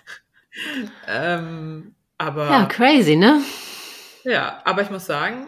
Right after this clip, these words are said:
Speaker 1: ne, jetzt, wo wir hier sind, es ist alles super. Ihre Laune ist super, es ist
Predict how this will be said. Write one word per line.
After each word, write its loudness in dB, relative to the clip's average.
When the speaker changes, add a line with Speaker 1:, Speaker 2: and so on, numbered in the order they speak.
Speaker 1:
ne, -10
jetzt, -12
wo -8
wir -8
hier -8
sind, -12
es -18
ist -14
alles -2
super. -4
Ihre -4
Laune -2
ist -6
super, -6
es -12
ist -16